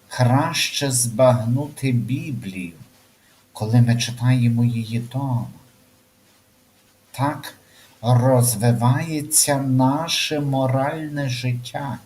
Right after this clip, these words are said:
моральна відповідальність. Любов і доброта Господа нашого Ісуса Христа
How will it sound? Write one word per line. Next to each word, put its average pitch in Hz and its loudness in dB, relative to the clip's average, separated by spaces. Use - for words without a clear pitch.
моральна 131 4
відповідальність. 123 -2
Любов 123 6
і 143 2
доброта 127 2
Господа 127 2
нашого 131 2
Ісуса 120 -4
Христа 123 -4